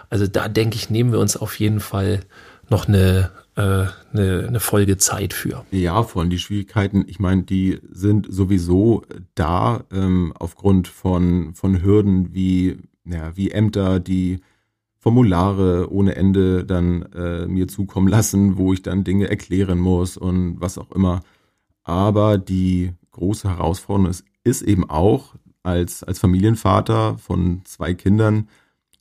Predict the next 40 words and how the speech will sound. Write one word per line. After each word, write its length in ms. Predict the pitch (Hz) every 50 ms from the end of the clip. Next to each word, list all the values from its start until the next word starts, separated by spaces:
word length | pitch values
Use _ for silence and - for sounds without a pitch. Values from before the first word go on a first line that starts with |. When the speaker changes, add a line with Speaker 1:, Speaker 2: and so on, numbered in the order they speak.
| _ -
Speaker 2:
das 220 | 110 95 - - -
Ganze 560 | 90 87 92 90 - - 107 104 104 - -
auf 160 | 90 95 -
die 100 | - 101
Reihe 220 | 92 - 90 117
zu 140 | 123 - 92
bekommen 440 | 87 90 85 - 95 85 95 104 95
mit 140 | 92 90 -
seinem 360 | 95 90 90 87 87 85 -
Alltag, 560 | - - 80 80 - - - - 92 95 -
der 140 | - 92 87
ja 140 | 87 80 -
auch 160 | 92 95 92
nicht 360 | 107 87 87 87 - - - _ _ _ _ _ -
so, 400 | - 90 90 87 87 87 85 87 87
so 140 | 90 90
einfach 380 | - - 90 - - 98 90 -
ist. 280 | 87 107 120 - - _ _ _ _ _ _ _ _ -
Ähm, 160 | 87 92 90
so 120 | 90 92
schön 200 | 87 - 117 127
das 160 | 113 95 -
alles 200 | - 92 92 -
natürlich 400 | - 78 - - 147 127 101 - -
ist 160 | - 120 -
mit, 300 | 95 90 - - - - -
mit 160 | 101 95 -
Kindern, 440 | - 98 95 104 107 110 110 104 - - -
ähm, 320 | 92 87 90 95 98 95
sind 180 | 104 107 107 110
es 100 | 107 -
einfach 260 | - 113 110 117 117
Herausforderungen. 840 | 117 110 110 123 151 156 - - 80 80 82 82 80 80 82 78 76
Und 400 | - 82 87 85 82 85 - - -
da 140 | - 90 87
eine 360 | 95 98 92 92 92 90 90
neue 300 | 87 92 90 90 - -
Ausbildung 460 | - 95 - - - 98 95 92 92
zu 120 | - - 90
machen, 440 | 85 90 - - 107 104 107 107